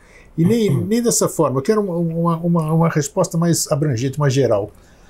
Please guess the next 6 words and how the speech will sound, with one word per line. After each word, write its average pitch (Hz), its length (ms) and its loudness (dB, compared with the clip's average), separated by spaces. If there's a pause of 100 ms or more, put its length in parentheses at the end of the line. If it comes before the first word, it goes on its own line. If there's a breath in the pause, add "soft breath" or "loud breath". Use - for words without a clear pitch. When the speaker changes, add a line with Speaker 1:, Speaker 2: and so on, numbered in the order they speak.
(760 soft breath)
Speaker 1:
Quando 285 240 0
eu 220 120 4
sou - 240 2
solidário 143 760 0
com 131 200 -2
alguém, 110 560 0